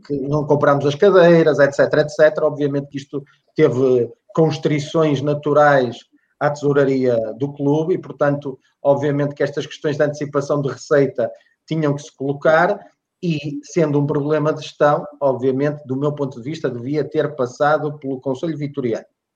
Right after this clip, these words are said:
Provavelmente terá passado, eu, eh, ignoro, eh, mas, eh, estou certo que, eh, por aquilo que eu tenho visto deste Conselho Vitoriano, corroborando já não sei quem foi,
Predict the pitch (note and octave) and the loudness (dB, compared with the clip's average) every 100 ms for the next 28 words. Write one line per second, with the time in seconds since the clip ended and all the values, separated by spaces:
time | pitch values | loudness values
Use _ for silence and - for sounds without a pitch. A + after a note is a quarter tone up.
0 | _ _ D#3+ D3 C3+ B2 C3 C#3+ D3 D3+ | _ _ -4 2 2 2 0 0 -2 -6
1 | - - _ _ _ - C#3+ C3 - - | -16 -20 _ _ _ 2 2 2 -2 0
2 | D#3 C3+ C#3+ C3+ A#2 G#2+ G#2 G#2+ G#2 - | 2 2 0 -4 -6 -8 -8 -10 -12 -8
3 | B2 C3 C#3 C#3+ D3 - - _ - C3+ | -6 -4 0 2 2 -2 -12 _ -6 -4
4 | B2+ C#3+ C3 C3 B2+ C3+ C3 B2+ B2+ B2 | -2 0 0 0 -4 -4 -2 0 0 0
5 | C3 - B2+ B2+ C#3+ C3 - - - C3+ | -4 -4 -6 2 2 2 -2 -12 -4 0
6 | C3+ C3+ _ _ _ - B2+ B2 B2+ C#3+ | 0 -4 _ _ _ -4 0 0 -2 0
7 | C#3+ D3+ C#3 C#3 C3 C#3+ C#3 A#2 D3+ D3 | 0 0 0 0 2 0 0 -2 -2 -2
8 | - B2 A2 _ C#3 D#3 - C#3 C#3+ B2+ | -4 -6 -6 _ -4 -4 -2 -4 -2 -2
9 | B2+ B2+ C3 C3 C3 B2+ B2+ B2+ C3 B2+ | -4 -4 -2 0 2 2 -2 0 0 2
10 | C3 C3 B2+ B2 A#2+ A#2 B2+ B2+ B2+ B2+ | 4 4 2 0 -2 -2 -2 -2 -4 -6
11 | C3 B2+ C#3 C3+ | -4 -4 -2 -4